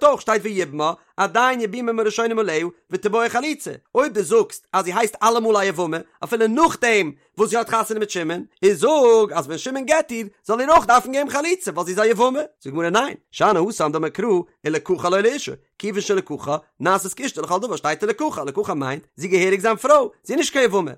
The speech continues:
איי, איך הוכה, הוכה, נאמען, פרעגט די גמרא אויף אזוי, זאג דו דאס אבער זאך. פאר וואס, דו זאגסט, אה, לקחה, דו זאגסט, אה, ווי אימער. זאג די גמרא, הוקוס רחמנא ווי אימער, וואס שטייט יא ווי אימער?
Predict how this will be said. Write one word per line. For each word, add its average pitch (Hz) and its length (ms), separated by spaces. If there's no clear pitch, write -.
איי, 160 440
איך 160 140
הוכה, 160 180
הוכה, 175 180
נאמען, 220 260
פרעגט 208 140
די 170 60
גמרא 170 120
אויף 180 120
אזוי, 160 320
זאג 180 180
דו 208 120
דאס 226 160
אבער 277 220
זאך. 294 420
פאר - 140
וואס, 285 320
דו 254 200
זאגסט, 226 300
אה, 202 160
לקחה, 180 460
דו 214 140
זאגסט, 226 200
אה, 240 60
ווי 269 160
אימער. 202 260
זאג 143 140
די 143 80
גמרא, 165 160
הוקוס 165 280
רחמנא 180 280
ווי 269 140
אימער, 220 160
וואס 139 120
שטייט 170 240
יא 285 80
ווי 311 220
אימער? 131 240